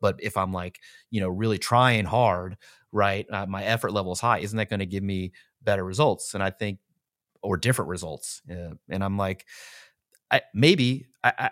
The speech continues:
I think in general, the variation between, like, a really high effort and maybe low effort for somebody who's, like, actually willing to show up to the gym, do this stuff day in and day out. <laughs> Like,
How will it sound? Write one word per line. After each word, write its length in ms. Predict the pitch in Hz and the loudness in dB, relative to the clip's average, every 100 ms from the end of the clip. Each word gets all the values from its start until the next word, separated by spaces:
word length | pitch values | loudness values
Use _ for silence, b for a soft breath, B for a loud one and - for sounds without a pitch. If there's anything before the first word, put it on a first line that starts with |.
| - | 0
I 80 | 127 | 0
think 440 | - 156 143 - - | 2 2 2 -6 -4
in 180 | 123 117 | 0 0
general, 720 | 107 117 127 127 120 117 - - | 0 2 4 4 4 2 -2 -8
the 160 | 101 | -6
variation 600 | 92 104 110 104 107 117 | -2 0 2 2 0 -2
between, 300 | 104 - 104 | -2 -4 -2
like, 200 | 98 87 | 0 0
a 40 | 87 | -2
really 260 | 90 101 | 0 -2
high 280 | 90 98 101 | 0 0 0
effort 480 | 95 104 113 110 110 _ _ | 0 -2 0 -2 -4 _ _
and 200 | - 95 | -4 -4
maybe 220 | 95 95 | -4 -6
low 260 | 90 87 98 | -6 -6 -4
effort 440 | 104 107 123 123 _ | -4 -2 -4 -6 _
for 120 | - | -6
somebody 360 | 104 107 101 101 | -2 0 0 0
who's, 220 | 98 92 | -4 -6
like, 200 | 92 87 _ | -6 -8 _
actually 380 | 80 85 - 98 | -2 -2 -2 -6
willing 280 | 92 95 90 | -6 -6 -8
to 60 | 87 | -8
show 180 | 95 | -6
up 100 | 92 | -6
to 60 | 104 | -6
the 100 | 92 | -10
gym, 380 | 80 90 90 85 | -8 -6 -6 -8
do 160 | 85 | -8
this 160 | 90 95 | -6 -6
stuff 300 | - 101 92 | -4 -4 -4
day 200 | 90 92 | -6 -6
in 60 | 95 | -6
and 80 | |
day 180 | 87 85 | -6 -4
out. 280 | 82 104 120 - | 0 0 0 -8
<laughs> 40 | B B B B - | B B B B -2
Like, 260 | - 135 | -2 -4